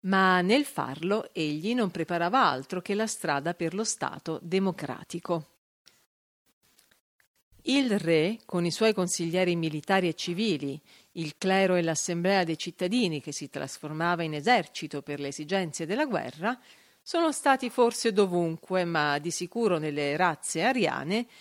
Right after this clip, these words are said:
gli elementi con cui ha avuto l'inizio l'evoluzione cosciente della società. Essi rappresentano i tre ordini di una nazione libera nella sua prima forma elementare, come il re, come chiave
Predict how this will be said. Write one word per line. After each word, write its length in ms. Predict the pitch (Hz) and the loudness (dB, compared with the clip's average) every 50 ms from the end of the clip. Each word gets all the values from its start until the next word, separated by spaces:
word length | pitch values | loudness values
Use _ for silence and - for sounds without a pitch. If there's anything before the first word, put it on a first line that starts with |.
| - - - _ | -20 -20 -14 _
gli 120 | - 311 | 2 4
elementi 500 | 349 339 277 208 190 185 190 190 - 226 | 4 6 6 4 4 2 0 -2 -4 -6
con 220 | 208 - 240 233 214 | -2 -2 -2 -2 -2
cui 300 | - - 160 160 165 175 | -4 -2 0 2 4 4
ha 100 | 175 170 | 4 4
avuto 300 | 175 170 175 180 - 190 | 4 2 0 -2 -2 -2
l'inizio 560 | 180 196 185 175 151 151 151 - - - 175 | -2 0 -2 -2 -2 -4 -4 -4 -2 0 0
l'evoluzione 840 | 170 175 180 185 202 208 220 214 214 - - 240 214 196 185 175 - | 2 2 2 4 2 2 2 0 -2 -2 0 2 2 2 0 -2 -2
cosciente 640 | - 214 214 - - - 170 147 143 151 - 180 | -4 -4 -4 -2 -2 0 0 -2 -2 -4 -6 -4
della 240 | 170 156 165 151 147 | -2 -2 -2 -2 -2
società. 640 | 147 - 175 160 - - 147 139 - 123 - - - _ 151 - _ _ - - - - - - - - _ _ _ | -4 -4 -6 -6 -6 -6 -8 -4 -4 -6 -6 -6 -10 _ -20 -20 _ _ -20 -20 -20 -20 -20 -20 -20 -20 _ _ _
Essi 560 | - - 277 320 311 - - - 339 339 294 - | -4 0 0 0 2 0 0 2 2 4 4 4
rappresentano 840 | 208 196 185 - 202 185 175 196 196 196 185 - 190 175 175 175 | 2 2 2 2 -2 0 2 2 0 0 0 -2 -2 -2 0 0
i 120 | 170 165 156 | -2 -2 -4
tre 180 | - 180 170 | -4 -2 0
ordini 460 | 180 214 247 254 233 233 254 240 240 220 | 0 0 0 0 -2 -2 -2 0 0 0
di 80 | 185 | 0
una 160 | 190 180 180 | -2 0 0
nazione 480 | 165 156 160 156 - - - 170 165 165 | 0 0 -2 -4 -4 -6 -4 -4 -2 -4
libera 560 | 156 151 147 143 135 143 147 147 165 190 - - _ - - | -4 -4 -6 -6 -4 -4 -2 -2 -2 -2 -4 -8 _ -16 -8
nella 280 | - 226 247 254 262 | -4 -2 0 0 0
sua 220 | 254 - - 269 262 | -2 -2 -2 -2 -2
prima 320 | 269 240 226 214 214 214 | -2 -2 -2 0 -2 -2
forma 400 | 202 - 190 180 175 175 180 196 | -4 -2 -4 -4 -4 -2 -2 -2
elementare, 760 | 196 190 175 160 151 151 156 - - 196 151 - - 135 - _ - - - - - - _ _ | -2 -2 -2 -4 -4 -8 -6 2 2 4 4 2 0 -10 -14 _ -20 -20 -20 -20 -20 -20 _ _
come 340 | - - 180 160 156 156 180 | -2 0 0 2 2 2 2
il 280 | 233 294 285 247 226 | 2 2 0 0 -2
re, 300 | - 165 165 156 127 - - - _ _ _ _ | -2 0 -2 -2 -2 -6 -14 -20 _ _ _ _
come 280 | - - 202 202 196 - | -10 -6 -4 -4 -4 -4
chiave 580 | - - 190 151 139 135 135 147 156 151 - | -2 0 0 0 0 0 -2 -2 -4 -6 -6